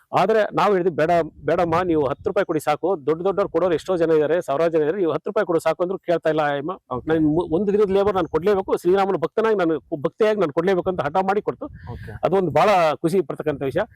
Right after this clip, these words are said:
Speaker 1: ಇನ್ನೊಂದು ಅಸಮಾಧಾನ ಆಗಿರ್ತಕ್ಕಂಥ ವಿಷಯ ಏನಂತಂದ್ರೆ, ಎರಡು ಬಂಗ್ಲೋದವರು ಒಂದೊಂದು ಎಕರೆಯಲ್ಲಿ ಬಂಗ್ಲೋ ಇದೆ, ಬಂಗ್ಲೋಗಳಿದಾವೆ. ಆ ಬಂಗ್ಲೋದಲ್ಲಿ ಇರ್ತಕ್ಕಂಥ ಜನ, "ನಾವು ಒಂದ್ ರೂಪಾಯಿನೂ ಕೊಡಲ್ಲ, ಹೋಗ್ರಿ" ಅಂತ ವಾಪಸ್ ಕಳಿಸಿದ್ರು.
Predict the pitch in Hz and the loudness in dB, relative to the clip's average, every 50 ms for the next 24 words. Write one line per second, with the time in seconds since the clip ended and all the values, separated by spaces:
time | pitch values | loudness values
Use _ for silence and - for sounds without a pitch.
0 | _ - - _ _ _ - - - - - - - 220 233 233 220 220 214 - | _ -20 -20 _ _ _ -20 -16 -12 -6 -2 0 2 2 2 4 4 2 2 2
1 | - - 151 - 214 220 226 208 214 214 208 208 196 196 180 - 185 - - 185 | 0 -2 0 2 2 2 2 2 2 2 2 0 0 -2 -2 -4 -4 -4 -4 -4
2 | 180 185 185 170 - - 190 180 175 170 147 160 156 185 196 190 _ _ - - | -2 0 0 0 0 0 0 2 0 0 0 -2 -2 0 -2 -4 _ _ -6 -2
3 | 151 165 202 208 214 202 190 170 151 143 180 190 196 202 202 185 196 190 185 196 | 0 2 2 2 2 2 0 0 -2 -2 -2 0 2 0 2 2 2 2 2 2
4 | 185 165 160 143 135 - - 151 160 202 196 190 180 - 202 208 196 180 147 156 | 2 2 2 0 -2 -4 -2 -2 0 0 0 0 -2 0 0 0 0 0 0 0
5 | 175 190 185 185 175 160 170 156 151 131 151 160 190 190 175 180 165 160 156 147 | 0 0 2 2 2 4 4 2 2 0 0 0 0 0 2 2 4 4 2 2
6 | 156 170 _ _ _ _ - - - - 139 151 160 151 139 165 185 202 208 208 | 0 -4 _ _ _ _ -20 -12 -4 0 2 2 2 2 0 0 2 2 2 2
7 | 190 196 190 185 170 - 175 - 185 170 180 165 147 175 185 180 160 139 123 - | 2 2 2 0 0 -2 -4 -4 -2 -2 -2 0 0 0 0 2 0 0 -4 -8
8 | _ - 147 156 160 175 190 196 - 202 190 180 165 170 175 170 165 160 170 165 | _ -4 -2 0 0 0 -2 -2 -4 -2 -2 -2 -2 -2 0 2 2 2 2 2
9 | 175 165 151 160 151 147 165 160 - - 151 135 165 165 180 | 0 0 0 0 0 0 -2 -2 -2 -2 -4 -2 -2 -4 -4